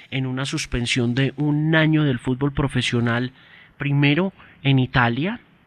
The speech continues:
la primera suspensión de esa duración en la historia del fútbol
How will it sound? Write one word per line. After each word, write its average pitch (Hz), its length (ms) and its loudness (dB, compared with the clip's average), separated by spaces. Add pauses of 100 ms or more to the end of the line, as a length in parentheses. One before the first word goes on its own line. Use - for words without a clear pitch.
(180)
la 127 200 -2
primera 147 520 4
suspensión 135 720 -4 (380)
de 139 300 0
esa 139 160 0
duración 131 500 2
en 147 260 -2
la 135 100 -4
historia 139 640 0
del 135 160 -2
fútbol 147 720 0